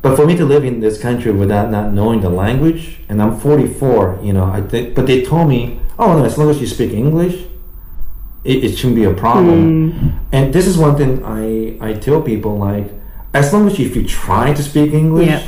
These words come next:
Speaker 1: I think that's all that people ever,
Speaker 2: Mm.
Speaker 1: uh, expect from you. If you're trying, then there's no shame in it. I, I just think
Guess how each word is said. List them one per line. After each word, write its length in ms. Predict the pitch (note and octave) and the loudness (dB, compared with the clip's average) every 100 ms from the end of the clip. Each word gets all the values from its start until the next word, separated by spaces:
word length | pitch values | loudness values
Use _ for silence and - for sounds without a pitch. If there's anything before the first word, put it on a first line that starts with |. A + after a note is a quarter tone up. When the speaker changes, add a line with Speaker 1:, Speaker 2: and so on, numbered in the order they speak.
| - - - - - E3 | -10 -14 -14 -14 -8 -2
Speaker 1:
I 160 | F#3+ | 0
think 220 | A#3 A3+ | 0 0
that's 200 | E3+ D#3+ | -2 0
all 120 | E3+ C#3+ | 2 2
that 220 | B2+ B2 | 0 0
people 440 | C#3+ C#3 A#2 G#2+ | -2 2 0 0
ever, 680 | A#2 A2 G#2+ G2+ G2 G2 G2 - | 0 2 2 2 2 2 -2 -2
Speaker 2:
Mm. 380 | F#3 D#3+ D#3 D#3+ - - - | 0 2 0 -4 -10 -18 -12
Speaker 1:
uh, 320 | G#2+ G#2 G2 G2+ | -8 -6 -6 -8
expect 420 | - - D#3 - | -6 0 0 -2
from 340 | - - G#2 F#2+ | -6 -2 0 2
you. 80 | |
If 160 | F#2+ - | 2 2
you're 180 | - - F3 | 0 2 0
trying, 460 | D#3+ A#2+ A2 G#2+ | 0 0 -2 -4
then 200 | A2 G#2 | -4 -2
there's 280 | G#2 G2 F#2+ | -2 -2 -2
no 160 | G#2+ G2+ | -2 -4
shame 380 | - B2+ B2+ | -4 -2 0
in 100 | G2+ | 0
it. 220 | F#2+ F#2+ F#2+ - - - - - - - - - - - - - - - - - - - - | 2 0 -2 -10 -12 -14 -14 -12 -4 -4 -2 -4 -2 -4 -4 -8 -8 -10 -12 -14 -14 -16 -8
I, 320 | - D3 - C#3+ | -2 0 2 0
I 40 | |
just 220 | C#3+ D3 | 2 0
think 260 | - G#2+ - | -2 -4 -6